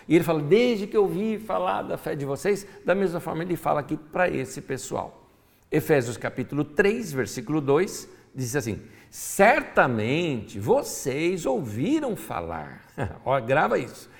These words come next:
"certamente vocês ouviram falar da responsabilidade imposta a mim", ou seja, do meu ministério, né, em favor de vocês, pela graça de Deus. É,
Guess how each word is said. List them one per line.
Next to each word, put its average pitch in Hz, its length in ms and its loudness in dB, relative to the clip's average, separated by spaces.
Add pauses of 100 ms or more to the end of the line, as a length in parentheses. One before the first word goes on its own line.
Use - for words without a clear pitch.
(180)
"certamente 285 960 4
vocês 190 420 2
ouviram 180 240 6
falar 147 480 0
da 135 180 4
responsabilidade 139 1200 0
imposta 123 460 -2
a - 20 0
mim", 123 120 -2
ou 135 40 -2
seja, 113 160 -4
do 113 80 -4
meu 151 180 6
ministério, 165 760 2
né, 151 160 -2 (400)
em 151 140 2
favor 123 560 4
de 165 100 0
vocês, 143 580 -4 (280)
pela 180 260 0
graça 120 680 0
de 113 160 -4
Deus. 107 640 0 (1300)
É, - 200 -12